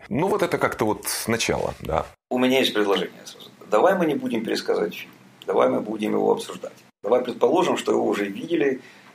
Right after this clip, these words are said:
Speaker 2: Мы с тобой его видели, мы его с тобой обсуждаем. Зачем нам его пересказывать? Мы же его видели, правильно? Кто хочет, посмотрит.
Speaker 1: Ну, хорошо, хорошо. Давай, давай попробуем в так-, в таком ключе.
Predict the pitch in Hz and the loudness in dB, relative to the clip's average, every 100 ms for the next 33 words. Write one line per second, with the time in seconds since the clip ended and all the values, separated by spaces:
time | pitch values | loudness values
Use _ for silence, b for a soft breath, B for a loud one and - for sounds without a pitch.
0 | _ 107 120 - 92 92 95 - 117 98 | _ -2 2 2 4 4 2 2 2 4
1 | 107 - 101 98 - 110 117 185 127 - | 2 0 -2 -2 -2 -2 0 2 0 -4
2 | - - - 151 151 139 107 95 98 - | -12 -20 -12 -4 0 2 2 2 -2 -4
3 | - - - 113 - 87 - - - - | -8 -8 -4 -2 -2 -6 -6 -8 -6 -6
4 | - - - - 170 226 - 131 - 117 | -8 -20 -6 0 2 4 2 -2 -4 -6
5 | 117 - - - - 277 220 - - 98 | -10 -18 -8 -2 0 2 0 0 -2 -4
6 | - 131 - 104 135 107 123 110 107 104 | 0 0 2 2 2 2 2 2 2 2
7 | 95 90 85 - - 98 95 87 85 - | 2 0 -2 -2 -2 0 0 0 -2 -2